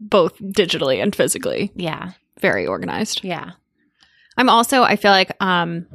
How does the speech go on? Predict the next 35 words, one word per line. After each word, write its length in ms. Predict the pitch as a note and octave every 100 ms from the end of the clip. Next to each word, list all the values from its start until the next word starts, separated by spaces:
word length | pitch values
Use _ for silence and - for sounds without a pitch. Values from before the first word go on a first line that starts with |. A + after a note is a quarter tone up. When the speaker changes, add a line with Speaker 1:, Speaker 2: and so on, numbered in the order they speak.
| -
Speaker 1:
working 320 | - F#3+ F#3 F#3+
from 180 | F3+
home 260 | F3 E3+ E3+
has 180 | F#3+ -
made 160 | E3 F#3
me 80 |
more 240 | F3 E3+ D#3+
organized 460 | F3+ F#3+ G3 G#3+
because 220 | F#3+ F#3+ -
I 120 | F3+
am 120 | F3
absolutely 440 | E3+ - - F#3 F#3
the 100 | F3+
type 220 | - E3+
of 80 | -
person 480 | F#3 F3+ G3 G#3 -
that 340 | F#3 E3+ E3 - - - - - _ _
if 140 | G3 -
I 600 | F#3+ F3+ F3+ F3+ F3+ - _ _ _ -
sit 200 | - G#3+
down 220 | G3 F3
to 140 | F3 -
work 420 | E3 F3+ _ - _ -
and 160 | G3+ F#3+
I 80 | F#3
know 440 | F3 E3 E3 E3+
that 480 | E3+ - F2 F2+ - _ _ _ _ _ _ _ _ _ _ _ _ _ _ _
there 140 | G3 F#3
are 40 | F#3
dishes 600 | A2+ - A2+ - - -
in 60 | G3+
my 140 | E3
sink 360 | - - - -
or 500 | - G3 F3 F3+ F3+ -
that 640 | G3 F#3 E3 E3+ E3+ -